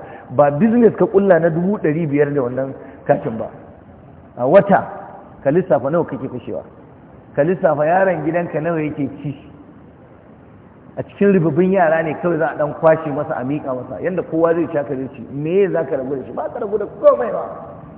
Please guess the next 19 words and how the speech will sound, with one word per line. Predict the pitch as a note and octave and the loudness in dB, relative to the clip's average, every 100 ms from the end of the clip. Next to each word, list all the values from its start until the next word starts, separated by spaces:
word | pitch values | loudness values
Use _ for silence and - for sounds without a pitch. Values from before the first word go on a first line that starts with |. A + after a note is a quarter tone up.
| - - - - - | -18 -20 -20 -8 0
Sai | G#3 - | 2 2
albarka | E3+ A#2+ G3+ F#3+ F#3+ D#3+ | -2 0 0 0 2 0
da | D3 | 0
za | E3+ | -4
ta | - | -2
yi | D3+ - | -6 -4
sauka | D#3 - | -4 -2
a | C3+ | -4
gidanka, | A#2+ B2+ C3 - - - - - | -4 -6 -6 -10 -12 -16 -10 -4
saboda | D#3 C#3+ | -2 0
kana | D3+ C#3+ | 0 0
taimakon | C#3 B2 - B2 | -2 -6 -6 -6
wani. | B2 B2 A#2+ - - - - - - - - - - - - - - - - - - - | -6 -8 -12 -18 -20 -20 -20 -20 -20 -20 -20 -20 -20 -20 -20 -20 -20 -20 -20 -20 -16 -4
Taimakon | C#3 D3+ F3 E3 | 0 0 0 0
ƴan | E3 D#3+ | 0 0
uwa | E3 D#3 D#3 D#3+ - - - - - - | 2 0 -2 -12 -14 -16 -18 -20 -20 -8
yana | B2 D3 D3 | 0 2 2
da | A#2+ | 0
kyau. | A2 A2 | -4 -8